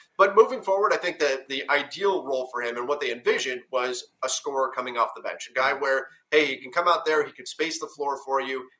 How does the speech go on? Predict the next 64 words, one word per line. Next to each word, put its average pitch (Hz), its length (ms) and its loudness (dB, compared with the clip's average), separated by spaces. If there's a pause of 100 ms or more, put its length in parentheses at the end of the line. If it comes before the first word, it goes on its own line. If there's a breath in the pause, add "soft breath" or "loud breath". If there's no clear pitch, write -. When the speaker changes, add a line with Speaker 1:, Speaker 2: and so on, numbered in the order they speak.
Speaker 1:
he 131 100 -8
can 117 240 -12
give 160 220 -4
you 165 140 -8
twenty 147 320 -4
plus 135 300 -4
minutes 131 400 -6 (120)
a 120 40 -8
night 156 320 4 (340)
and 127 120 -2
be 131 140 -6
just 127 240 -10
fine. 160 480 6 (100)
Uh, 120 360 2
the - 80 -8
defensive 147 400 -2
end 151 100 0
of 147 60 -6
the 135 80 -16
floor, 151 260 2
if - 100 -8
you 127 80 -20
can 123 200 -18
get 147 240 2
at 127 100 -10
least 131 180 -8 (120)
average 139 340 -2
level 135 220 -2
defense 127 360 -10
from 127 220 -2
him, 120 140 -10
you're 110 200 -12
happy 131 300 -2
with 120 200 -8 (100)
that. 143 320 2
He 131 80 -4
hasn't 123 260 -2 (100)
always 131 300 -2
shown 127 240 -6
that 123 160 -2 (100)
throughout 120 180 0
his - 120 -14 (160)
career, 139 260 -2 (380 soft breath)
but 185 80 -2
just 247 160 -6
a - 60 -12
guy 226 180 4
that 214 140 -2
can 156 100 -20
come 180 180 0
in 180 100 -2
and 156 100 -8
score 160 280 0
off 147 120 2
the 143 80 -10
bench 127 300 -2
for 127 180 -2
you 127 100 0
because 123 320 -8
he's 156 200 -8
still, 156 420 -2
even 135 160 -12
at 127 100 -16
thirty-seven, 127 580 -2